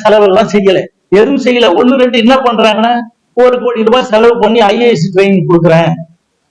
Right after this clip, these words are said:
ஒரு கோடி ரூபாய் செலவு பண்ணி நான் இவங்களா ஸ்காலர்ஷிப் கொடுத்தேன்னு ஒரு சின்ன கணக்கு, யானை கணக்கு, பூனை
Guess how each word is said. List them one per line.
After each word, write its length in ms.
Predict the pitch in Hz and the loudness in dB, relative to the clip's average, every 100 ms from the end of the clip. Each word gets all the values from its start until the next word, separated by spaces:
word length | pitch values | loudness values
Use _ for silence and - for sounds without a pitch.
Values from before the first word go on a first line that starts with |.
| - | -4
ஒரு 180 | 214 262 | -2 0
கோடி 180 | 254 247 240 | -2 0 0
ரூபாய் 240 | 254 226 | 0 0
செலவு 240 | 214 233 254 - | 0 2 0 0
பண்ணி 160 | 214 240 | -2 0
நான் 140 | 226 202 | -2 0
இவங்களா 240 | 208 226 220 | 0 0 -2
ஸ்காலர்ஷிப் 540 | - 247 254 190 - | -2 -2 -2 -6 -4
கொடுத்தேன்னு 340 | 202 202 240 247 | -2 0 0 0
ஒரு 80 | - | 0
சின்ன 220 | 233 240 247 185 | 0 2 2 0
கணக்கு, 340 | 196 208 - - - _ _ | -2 -2 -6 -8 -12 _ _
யானை 280 | 185 247 262 247 | 0 2 0 -2
கணக்கு, 260 | 220 220 208 165 | -2 0 0 0
பூனை 180 | 254 | 0